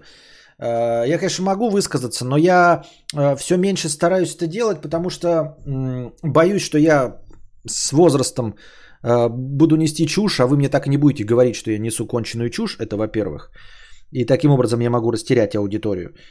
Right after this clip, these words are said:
которую я, может быть, и растериваю. А, во-вторых, м, ну, мне кажется, есть темы, в-, на которые мне интереснее думать.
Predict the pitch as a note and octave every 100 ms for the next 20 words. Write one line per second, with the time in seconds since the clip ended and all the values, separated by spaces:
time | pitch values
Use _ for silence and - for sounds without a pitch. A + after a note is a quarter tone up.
0 | - - - - - A#2 A2+ A2 G#2 G#2+
1 | A2 A2 - G2 E2+ - _ _ _ -
2 | B2 B2+ C3 B2+ _ _ _ _ _ _
3 | _ _ _ _ _ _ _ _ - A#2
4 | C3+ - D#3+ F#3 A3+ - - - - -
5 | - - G#2+ A2+ A2+ A2+ A2+ A2+ G#2+ -
6 | - - - _ - - - - - -
7 | _ C5+ _ - - - _ _ - _
8 | - _ - _ D3+ G#3 C4 B3+ C4+ A3+
9 | - A3+ B3 - - G#3 F#3 D3+ - D3+
10 | C3+ D3 C#3+ D3+ E3 D3 C#3 C#3 B2+ C#3
11 | C3 A#2+ A#2 G#2 G2 G#2 F2 -